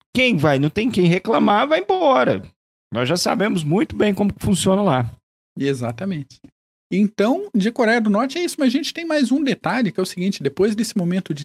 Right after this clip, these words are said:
Speaker 2: tensão no Oriente, a gente tem um momento de tesão no Oriente também, que aconteceu,
Speaker 1: <laughs>
Speaker 2: porque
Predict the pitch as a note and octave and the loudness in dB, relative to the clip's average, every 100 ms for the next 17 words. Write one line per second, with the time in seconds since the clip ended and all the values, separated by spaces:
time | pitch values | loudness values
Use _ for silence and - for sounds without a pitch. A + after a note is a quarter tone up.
0 | - A#3+ C#4+ - A3+ B3 F3 B2+ C3 F3 | -6 -2 -2 -2 0 0 0 -2 -2 -4
1 | - B2+ - _ _ _ _ _ _ - | -8 -18 -20 _ _ _ _ _ _ -10
2 | C#3 E3+ - - F#3 G#3 A3 D#3+ F3 F3+ | -8 -8 -8 -6 0 2 2 0 -2 -4
3 | F3+ - C#4+ D#3 F#3+ A3+ A#3+ F#3 G3 - | -6 -4 -2 0 0 0 0 0 -2 -2
4 | B3+ F#3 G#3 A#3 - B3+ D#4 - D3+ D#3 | 0 0 -2 -6 -2 0 2 2 2 2
5 | F3+ - _ _ _ - - _ _ _ | 0 -4 _ _ _ -20 -20 _ _ _
6 | _ - G#3 G#3 - | _ -4 -2 0 -2